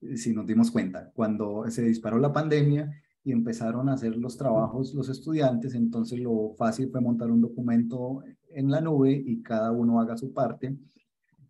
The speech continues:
Eh, yo tenía una, una práctica pedagógica, eh,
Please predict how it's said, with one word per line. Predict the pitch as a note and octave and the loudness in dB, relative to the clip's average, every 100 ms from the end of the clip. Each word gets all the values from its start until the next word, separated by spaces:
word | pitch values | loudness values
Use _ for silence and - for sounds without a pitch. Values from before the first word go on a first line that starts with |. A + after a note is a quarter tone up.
| - | -4
Eh, | A2+ A2 G#2+ C3+ | 0 0 -2 -4
yo | C3 C#3+ | 2 4
tenía | E3 F#3 F#3 | 6 4 4
una, | F3+ F3+ F#3 G3 | 2 0 -2 -4
una | E3 E3+ | -4 -4
práctica | E3 E3 - F#3 - D#3+ B2+ | -2 -4 -4 -8 0 0 0
pedagógica, | - A#2+ A2+ A2 A#2 B2+ D3 D3+ D3+ C#3 - _ _ _ _ _ _ _ - | 0 2 2 2 0 0 -2 -2 -4 -4 -10 _ _ _ _ _ _ _ -8
eh, | A#2+ A2+ A2 G#2 G2+ G2+ | -2 0 0 -4 -8 -12